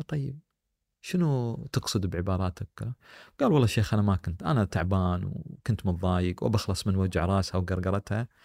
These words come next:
أعطيتها كلمتين عشان تسكت". "أنت تحبها؟" قال: "إيه، أكيد أحبها أم عيالي".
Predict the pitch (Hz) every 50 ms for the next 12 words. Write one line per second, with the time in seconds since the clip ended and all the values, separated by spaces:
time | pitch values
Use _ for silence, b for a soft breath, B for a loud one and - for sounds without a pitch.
0 | b b b b b b b - 120 - 120 107 - 98 - - 107 101 107 -
1 | 147 - 85 85 - 80 - - - - - - _ - - _ _ _ _ _
2 | _ _ _ _ _ _ _ _ _ _ _ _ _ _ _ _ - - - -
3 | - - 127 127 160 156 - - 120 120 113 123 131 131 - - 147 113 90 87
4 | - - - 95 92 90 82 82 90 92 95 95